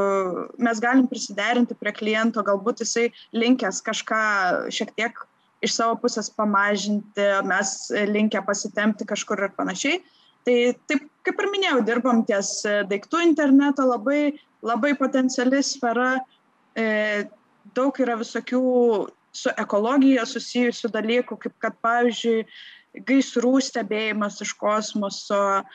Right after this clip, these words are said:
e, taip pat, e, miestų tankumo, e, stebėjimas, e, kiek girdėjau irgi, pavyzdžiui, Azijos šalyse, kur yra labai didelis tankumas, tai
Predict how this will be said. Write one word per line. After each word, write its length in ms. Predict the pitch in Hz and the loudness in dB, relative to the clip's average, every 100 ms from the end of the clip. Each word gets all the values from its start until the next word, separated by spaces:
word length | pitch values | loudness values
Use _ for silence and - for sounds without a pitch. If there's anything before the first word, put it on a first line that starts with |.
| - - _ | -20 -20 _
e, 180 | 202 196 | 0 0
taip 200 | 233 208 | -2 -2
pat, 220 | 233 - _ | -4 -4 _
e, 420 | 233 220 220 214 202 - _ _ _ _ _ _ _ - | 0 2 2 0 -4 -10 _ _ _ _ _ _ _ 0
miestų 680 | 233 247 277 269 269 - 233 220 214 202 185 | 4 6 4 2 -2 -4 -2 0 0 0 -2
tankumo, 680 | - 226 226 - 269 247 233 220 202 202 196 180 | -2 -4 -2 2 4 6 4 2 2 0 -2 -4
e, 140 | 202 202 196 | -4 -2 -4
stebėjimas, 920 | 196 226 208 214 226 220 208 202 - - - - | -4 -6 -2 0 0 0 0 0 -4 -14 -20 -20
e, 220 | - 202 208 | -6 -4 -2
kiek 320 | 233 214 - 214 220 | -2 -4 -4 -2 -2
girdėjau 400 | 196 214 214 220 214 | -2 -2 0 0 0
irgi, 220 | 208 208 | 0 -2
pavyzdžiui, 460 | 196 208 214 220 - | 0 0 0 0 0
Azijos 480 | 208 208 214 208 - | 0 -2 -4 -4 -4
šalyse, 540 | - 208 190 - 220 214 - | -4 -4 -4 -2 -2 -2 -4
kur 180 | 214 | -2
yra 220 | 208 202 214 | -2 0 0
labai 220 | 208 208 | 0 0
didelis 320 | 220 214 220 | 0 -2 -2
tankumas, 560 | - 208 208 254 277 262 | -2 -4 2 6 6 4
tai 220 | - 208 | -2 -6